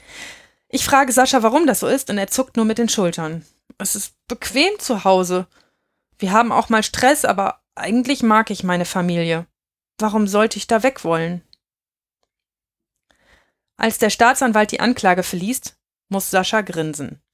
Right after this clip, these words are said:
Er findet es erkennbar immer noch lustig. Ich frage ihn, warum das so ist, und er kontert, dass auch niemand von den Erwachsenen Spaß verstehen würde. Ich horche auf.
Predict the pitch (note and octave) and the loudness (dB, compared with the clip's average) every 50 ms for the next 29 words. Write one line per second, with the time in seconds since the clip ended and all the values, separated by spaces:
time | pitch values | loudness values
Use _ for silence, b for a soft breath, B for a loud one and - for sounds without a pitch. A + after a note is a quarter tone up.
0 | _ _ _ _ _ _ _ _ _ _ _ _ _ _ - G3 F#3+ - - B3 | _ _ _ _ _ _ _ _ _ _ _ _ _ _ -4 -2 -2 0 0 2
1 | A3+ A#3+ A3 A3 A3 - - A3 G#3 - - B3 B3+ C4 C4+ B3+ B3+ A#3+ B3 - | 2 2 0 -2 -6 -4 -2 -4 -4 -2 0 0 2 2 4 2 2 0 0 -6
2 | _ _ _ - C4+ A#3 F3 D#3 C3 C3+ C3 C3+ - - E3 D3+ D3 - - - | _ _ _ 2 2 4 4 2 -2 -2 -6 -8 -8 -8 -6 -6 -6 -8 -10 -14
3 | - - _ - - _ _ _ _ _ _ _ _ _ _ _ _ _ _ _ | -16 -20 _ -20 -20 _ _ _ _ _ _ _ _ _ _ _ _ _ _ _
4 | _ _ _ _ _ _ _ _ _ _ - G#3+ - - - - A3 A3+ A#3+ A#3 | _ _ _ _ _ _ _ _ _ _ -6 -6 -6 -6 -2 2 4 4 4 4
5 | B3 A3 A#3+ B3 A3 A3+ G#3 C4 C#4 C4+ A3+ G#3 - - D3+ D3+ A3 C4+ - - | 2 0 0 2 2 2 2 2 2 4 2 2 0 -2 -2 -2 -2 -2 -4 -6
6 | A3 G3+ - - F#3+ G3+ - - - G3+ G3+ G#3 - B3+ D4 C#4+ - - _ _ | -12 -12 -4 -2 -2 -2 -2 -2 -2 -2 -2 0 0 -2 -2 -4 -6 -16 _ _
7 | _ _ _ _ _ _ G#3 G#3 - - F#3+ - - G#3 A3 B3+ C#4 C#4 C#4 C#4 | _ _ _ _ _ _ -4 -2 0 -2 -2 -2 2 4 4 6 6 4 4 2
8 | C4 - - G#3+ G3 F#3+ F#3 - E3+ F3 - - - - - - A#3 A#3+ - - | 0 -2 -4 -2 -2 -2 -2 -4 -4 -2 -2 -4 -4 -4 -4 -2 -2 -2 -2 -2
9 | - E3+ D3 C3+ - - - C3 - - - C3+ C3+ C3+ D3 - C3+ - - - | 0 2 2 2 0 -4 -6 -4 -6 -4 -4 -4 -6 -6 -6 -8 -8 -10 -10 -12
10 | - - _ _ _ _ _ _ _ _ _ _ _ _ _ _ _ _ _ _ | -14 -20 _ _ _ _ _ _ _ _ _ _ _ _ _ _ _ _ _ _
11 | _ _ - - - F3+ E3+ E3+ - - - - - - - - - | _ _ -20 -10 -4 -4 -4 -4 -4 -6 -6 -6 -6 -8 -12 -20 -20